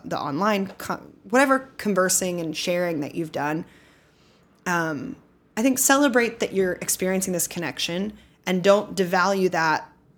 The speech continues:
based on whatever happens next in the process. Stay open, try to sort of, um, be present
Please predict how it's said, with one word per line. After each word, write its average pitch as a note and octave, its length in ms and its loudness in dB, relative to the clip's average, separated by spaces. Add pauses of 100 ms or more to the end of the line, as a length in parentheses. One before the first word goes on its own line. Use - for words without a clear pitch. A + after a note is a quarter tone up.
(120)
based E3+ 260 0
on E3 280 -4 (160)
whatever E3+ 360 -4
happens E3 380 -4
next E3 420 -4
in C4 80 6
the C4+ 60 4
process. C#4 680 0 (720)
Stay A3 320 4
open, G3 640 0 (280)
try F#3 280 0
to F#3 140 2
sort F3+ 200 0
of, F3+ 320 -2 (460)
um, D#3+ 560 -4 (400)
be E3+ 120 -10
present F3+ 680 -2